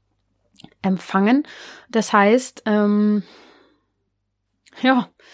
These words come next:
das ist meine Antwort. Gebt noch nicht auf, sondern entscheidet euch für die Liebe. Und natürlich, wie gesagt, es ist auch okay, wenn man keine Kinder kriegt und wenn man sich auch völlig überfordert fühlt mit seinen Problemen, alles gerade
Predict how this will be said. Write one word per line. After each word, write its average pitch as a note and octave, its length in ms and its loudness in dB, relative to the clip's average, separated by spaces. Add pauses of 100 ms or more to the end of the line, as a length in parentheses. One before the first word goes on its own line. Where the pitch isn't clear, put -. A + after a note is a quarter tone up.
(160)
das D#4+ 180 2
ist D#4 100 -2
meine D#4 280 2
Antwort. - 560 -6 (240)
Gebt D4+ 280 -4
noch C#4 180 -2
nicht C4 260 0
auf, G#3 520 2 (380)
sondern A3+ 340 2
entscheidet A3+ 480 0
euch G#3 300 -4
für - 220 -8
die G#3+ 100 0
Liebe. B3 640 -4 (640)
Und A3+ 160 0
natürlich, A#3+ 580 4
wie G3+ 140 -4
gesagt, G3+ 420 2
es F#3 100 -12
ist F#3+ 140 -12
auch G3 160 -8
okay, G3+ 220 -6
wenn F#3 80 -2
man F3+ 100 -4
keine B3+ 240 2
Kinder B3 220 0
kriegt B3 200 -6
und G3+ 140 -2
wenn G3 120 0
man F#3+ 200 -2
sich - 220 -8
auch - 100 -12
völlig A#3 300 0
überfordert G#3 540 0
fühlt G3+ 360 -2 (300)
mit A#3 120 -2
seinen A3 220 2
Problemen, G3 680 0
alles B3 440 0
gerade G#3+ 540 0